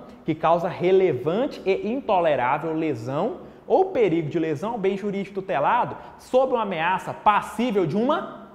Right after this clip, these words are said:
pena. Beleza? Conceito formal no quadro, conceito material no quadro e C, nosso último conceito, conceito analítico.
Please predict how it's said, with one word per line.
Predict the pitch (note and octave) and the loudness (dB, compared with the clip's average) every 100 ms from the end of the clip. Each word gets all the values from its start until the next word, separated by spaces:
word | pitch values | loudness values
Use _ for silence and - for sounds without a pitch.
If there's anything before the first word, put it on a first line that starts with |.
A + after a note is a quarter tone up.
| - | -4
pena. | - A#2+ G2+ - - - - | -2 -2 -8 -14 -20 -20 -8
Beleza? | D3+ D3 F#3 A#3+ | -2 2 2 0
Conceito | G#3+ G#3 G3 G#3 G3+ | -2 -6 -4 -2 -2
formal | G#3+ F#3+ F3+ F3+ | -2 -2 -2 -4
no | E3 | -4
quadro, | F#3 G#3 G3+ | 0 0 0
conceito | G3 F#3 G3 F#3+ | -6 -6 -6 -6
material | F#3+ F3+ F3+ E3+ D#3+ | -6 2 2 2 -2
no | D3+ | -4
quadro | - F3 G#3+ A#3 - - - | 0 2 2 -2 -14 -16 -8
e | A3+ | -8
C, | - - G3+ A3 F3 - - - - - - | -8 0 6 6 6 -4 -12 -16 -20 -20 -10
nosso | D#3 E3+ G3 | -6 -6 -6
último | G#3+ A3 G#3 | -8 -8 -6
conceito, | A3+ G#3+ - F#3 F3 B2+ | -4 -4 -4 -2 -2 -6
conceito | - C#3 - F#3 G3+ F#3+ | -10 -10 -6 -2 -2 -2
analítico. | E3 D#3+ D#3+ A#3+ D4+ - - - - - C#3 D#3 C3 - | -2 0 0 -2 -4 -14 -20 -20 -20 -12 -6 -4 -4 -10